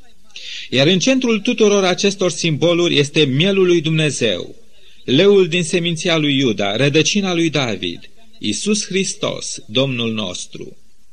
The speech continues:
Deși între simbolurile cărții Apocalipsei și celelalte cărți profetice ale Bibliei se poate face o paralelă foarte strânsă, totuși multe din simbolurile Apocalipsei sunt noi.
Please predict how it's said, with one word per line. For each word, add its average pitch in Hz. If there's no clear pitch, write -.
Deși 262
între 208
simbolurile 180
cărții 202
Apocalipsei 135
și 131
celelalte 170
cărți 185
profetice 139
ale 113
Bibliei 104
se 131
poate 170
face 185
o 170
paralelă 156
foarte 190
strânsă, -
totuși 196
multe 226
din 160
simbolurile 151
Apocalipsei 123
sunt 156
noi. 160